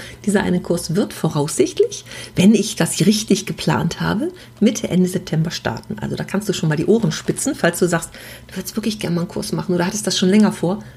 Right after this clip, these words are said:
Dann ist das deine Zeit und jetzt schon mal deine Einladung. Ich werde demnächst die Warteliste eröffnen und auch ein Special für alle auf der Warteliste anbieten. Das werde ich auf jeden Fall machen. Also das kann ich dir schon mal versprechen.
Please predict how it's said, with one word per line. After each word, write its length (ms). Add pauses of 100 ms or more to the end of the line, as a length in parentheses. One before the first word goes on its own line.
(240)
Dann 240
ist 260
das 240
deine 320
Zeit 320
und 120
jetzt 220
schon 120
mal 80
deine 220
Einladung. 520 (420)
Ich 60
werde 140
demnächst 340
die 100
Warteliste 640
eröffnen 540
und 260
auch 160
ein 220
Special 460
für 160
alle 180
auf 80
der 140
Warteliste 480
anbieten. 420
Das 220
werde 100
ich 80
auf 80
jeden 200
Fall 120
machen. 360
Also 120
das 240
kann 160
ich 80
dir 140
schon 160
mal 80
versprechen. 420